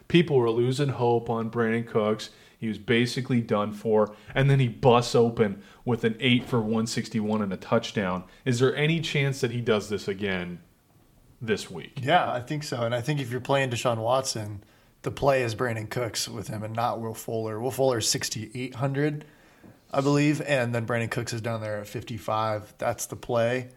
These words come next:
Speaker 2: Uh, f-, Brandon Cooks is vacuuming up targets, and he looks really good. There was a lot of c-, concussion concerns with him,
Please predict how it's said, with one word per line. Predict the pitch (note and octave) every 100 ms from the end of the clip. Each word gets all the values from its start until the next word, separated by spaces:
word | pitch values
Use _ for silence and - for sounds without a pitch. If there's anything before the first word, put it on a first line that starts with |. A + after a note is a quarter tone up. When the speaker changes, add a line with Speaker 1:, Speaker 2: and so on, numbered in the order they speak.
| _ -
Speaker 2:
Uh, | B2 A2 G#2
f-, | - - - - - - _ _ _ _ _ _ _ _ _ _ -
Brandon | D3+ E3
Cooks | C#3+ D3
is | A#2 G2 - -
vacuuming | - A2+ B2+ C3+ C3+ A#2+ A2+
up | G#2+
targets, | - A2 G#2 G#2 - - -
and | A#2 G#2 G2+
he | - A#2+
looks | A2+ - - - G#2+
really | A2 C#3 A#2
good. | A2 A#2 A2
There | A#2
was | A2
a |
lot | A#2 A2+
of | A2
c-, | - - -
concussion | A2+ - D3 - B2 A#2 - _ _
concerns | C3+ A#2+ C#3 B2+ A#2+
with | B2+ B2+
him, | B2 B2